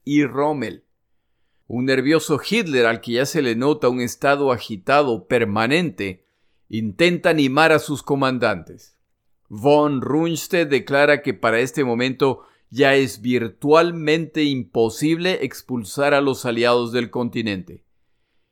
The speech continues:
Hitler responde con quejas respecto al liderazgo en esta zona.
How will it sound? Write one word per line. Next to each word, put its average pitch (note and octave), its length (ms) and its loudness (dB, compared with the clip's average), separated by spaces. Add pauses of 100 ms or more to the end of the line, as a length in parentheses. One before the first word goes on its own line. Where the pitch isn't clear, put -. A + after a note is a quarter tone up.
(140)
Hitler F#3 460 2
responde D#3+ 560 -2
con A#2+ 280 -4
quejas D#3 360 0
respecto B2 580 -6
al A2 80 -2
liderazgo A2+ 580 -2
en A2+ 100 -4
esta A#2 260 -4
zona. F#2 420 -12